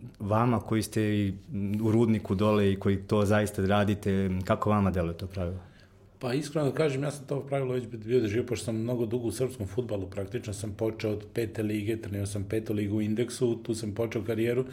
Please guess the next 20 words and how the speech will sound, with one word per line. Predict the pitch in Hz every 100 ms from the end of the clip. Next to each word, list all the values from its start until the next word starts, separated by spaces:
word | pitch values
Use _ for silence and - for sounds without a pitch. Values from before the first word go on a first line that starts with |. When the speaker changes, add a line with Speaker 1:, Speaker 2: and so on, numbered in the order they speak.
| - - -
Speaker 2:
pa | -
sam | 101 117
se | -
susretao | 117 - 110 135 135 120
u |
četvrtoj, | - 117 139 131 120
trećoj, | 127 127 127 113
drugoj | 127 120
ligi, | 123 127
pa | 127
sam | - 107
prošao | 120 113 127
praktično | 120 107 123 120
i | 135
dvojne | 127 131 123
registracije, | 110 110 95 110 104 120 104
prošao | 110 110 127
sam | 127 120 120
i | 120 107 - - - - -
ob-, | 113 110